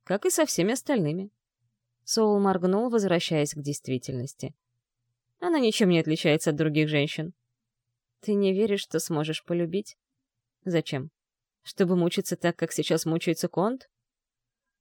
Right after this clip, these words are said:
У меня загорелись щеки. Я приложила к ним холодные пальцы. Что будет дальше?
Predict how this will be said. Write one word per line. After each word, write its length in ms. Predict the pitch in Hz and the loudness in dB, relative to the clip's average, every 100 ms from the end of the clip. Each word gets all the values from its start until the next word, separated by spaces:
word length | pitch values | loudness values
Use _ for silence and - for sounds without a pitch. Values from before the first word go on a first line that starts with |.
| - | -2
У 80 | |
меня 320 | 254 240 214 214 | 2 4 6 4
загорелись 540 | 202 175 156 139 147 | 2 2 2 0 -4
щеки. 480 | - 147 143 160 170 _ _ _ | -4 -6 -6 -10 -16 _ _ _
Я 220 | 220 226 | -2 0
приложила 520 | 214 220 214 208 220 214 | 2 2 4 2 0 0
к 100 | 175 | 0
ним 120 | 160 | -2
холодные 520 | 160 151 143 139 135 | -2 -2 0 -2 -4
пальцы. 480 | - 135 131 - - _ _ _ _ _ _ _ _ | -4 -6 -6 -12 -18 _ _ _ _ _ _ _ _
Что 220 | - 220 | -6 -2
будет 300 | 202 208 208 | 0 2 2
дальше? 420 | 190 160 160 - | 2 0 0 -12